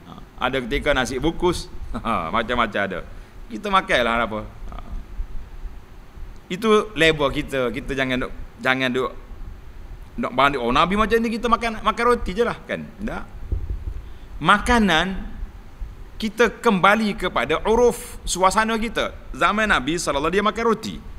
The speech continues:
Zaman kita ni, kalau makan roti, setengah orang tu tak jadi kena makan nasi. Makan je nasi. Cuma jangan dibanyak. Wal ikhtisar. Sikit-sikit makan, jangan dibanyak.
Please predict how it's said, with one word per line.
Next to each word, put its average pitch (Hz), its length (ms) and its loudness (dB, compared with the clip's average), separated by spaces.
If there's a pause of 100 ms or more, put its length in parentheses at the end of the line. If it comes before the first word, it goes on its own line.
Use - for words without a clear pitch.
(1300)
Zaman 220 260 6
kita 156 240 2
ni, 208 240 0 (160)
kalau 180 220 4
makan 185 180 4 (140)
roti, 160 180 -4
setengah 190 240 0
orang 147 220 4
tu 160 100 -2
tak 190 220 2
jadi 190 260 4
kena 131 160 -2
makan 190 240 0
nasi. 175 240 -2 (240)
Makan 220 320 -2
je 104 80 0
nasi. 170 260 2 (1080)
Cuma 202 560 0 (320)
jangan 226 240 4
dibanyak. 104 560 2
Wal 185 160 4
ikhtisar. 160 720 2 (520)
Sikit-sikit 165 680 -2
makan, 95 240 -6
jangan 156 240 0
dibanyak. 98 360 0